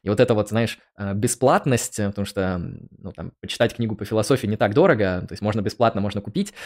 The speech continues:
а, там, п-, попробовать послушать философов тоже не очень дорого, <laughs> особенно в наше время. И, э, но при этом изменения, которые происходят, то есть тот импакт, который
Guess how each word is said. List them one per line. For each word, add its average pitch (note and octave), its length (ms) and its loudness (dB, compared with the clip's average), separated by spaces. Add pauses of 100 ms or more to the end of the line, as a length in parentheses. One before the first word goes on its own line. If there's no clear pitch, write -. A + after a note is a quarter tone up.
(200)
а, G3+ 300 0
там, F2+ 200 -2
п-, - 160 -14
попробовать G#2 480 0
послушать - 380 2
философов B2+ 420 2
тоже A2+ 180 2
не A2+ 60 2
очень G#2+ 240 0
дорого, G2+ 420 0 (100)
<laughs> - 0 -
особенно A#2+ 380 0
в C#3 200 -2
наше A#2 280 -2
время. G#2 280 0 (340)
И, A2 200 4
э, G#2+ 120 4
но G#2 320 4
при C3+ 100 4
этом C3 160 4
изменения, D#3+ 400 2
которые A2+ 200 0
происходят, A2+ 400 0
то - 40 -6
есть G2 100 -6
тот A2+ 140 -2
импакт, A#2 260 0
который G#2+ 240 -4